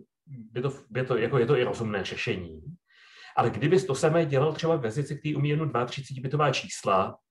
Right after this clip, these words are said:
tak ti to nebude fungovat pro n-ko větší než třicet dva.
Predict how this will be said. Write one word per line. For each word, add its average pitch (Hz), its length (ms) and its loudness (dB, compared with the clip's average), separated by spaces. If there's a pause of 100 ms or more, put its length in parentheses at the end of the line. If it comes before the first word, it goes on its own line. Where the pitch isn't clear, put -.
(600)
tak - 140 -4
ti 143 100 -2
to 165 120 2
nebude 143 280 4
fungovat 143 480 0
pro 139 500 2 (280)
n-ko 135 240 -2
větší 123 260 -4
než - 100 -10
třicet - 300 -4
dva. 85 260 -4